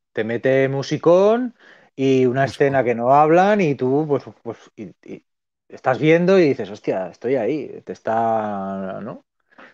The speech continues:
Speaker 1: Y en cada,
Speaker 2: Estás
Speaker 1: en
Speaker 2: como,
Speaker 1: cada,
Speaker 2: "Oh".
Speaker 1: en cada escena, o sea, en cada inicio de estas películas que estamos hablando, en Porn Stars, sí que te genera, cuando estás ahí la gente, te genera, "Hostia, ¿qué es esto?". Y cuando ya ves la figura del protagonista que se acerca, ya tienes miedo, te da como,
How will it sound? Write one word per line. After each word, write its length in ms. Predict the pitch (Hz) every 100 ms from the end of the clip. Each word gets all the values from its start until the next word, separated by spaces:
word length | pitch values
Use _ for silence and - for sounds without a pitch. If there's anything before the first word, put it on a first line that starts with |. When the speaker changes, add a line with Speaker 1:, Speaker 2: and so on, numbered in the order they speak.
| _ -
Speaker 1:
Y 80 | 131
en 60 | 120
cada, 260 | 147 143
Speaker 2:
Estás 120 | 151
Speaker 1:
en 100 | 139
Speaker 2:
como, 20 | 135
Speaker 1:
cada, 420 | 151 160 160 165
Speaker 2:
"Oh". 120 | - - _ _ _ _ _ _ - -
Speaker 1:
en 160 | 123
cada 260 | 123 143 156
escena, 640 | - 180 185 175 185 -
o 40 | 135
sea, 140 | 127
en 60 | 117
cada 260 | 135 143
inicio 760 | 143 147 151 - 151 151 165 - _ _
de 80 | -
estas 180 | - 127
películas 300 | - 131 127
que 20 |
estamos 260 | 123 127 123
hablando, 240 | 123 135
en 120 | 123 110
Porn 320 | - 156 156
Stars, 500 | - 156 156 - - - -
sí 180 | - 139
que 120 | 151
te 120 | 156 160
genera, 540 | 156 147 151 139 110 _ _ _ _
cuando 240 | - 135 131
estás 280 | - 147 165
ahí 100 | 156
la 140 | 147
gente, 360 | 143 170 165 143
te 100 | 120
genera, 380 | - 117 131 123
"Hostia, 380 | 127 - 107 92
¿qué 80 |
es 100 | 107
esto?". 220 | 123 - 113
Y 20 |
cuando 240 | 104 98
ya 120 | 110 123
ves 180 | 131
la 120 | 135 -
figura 460 | 135 123 147 117
del 300 | 107 101 98
protagonista 640 | 110 107 113 113 131 - 143
que 80 | 139
se 80 |
acerca, 340 | 127 135 - 147
ya 120 | 123
tienes 220 | 139 143 110
miedo, 420 | 117 175 113 -
te 100 | 107
da 160 | 107 127
como, 460 | 143 139 123 107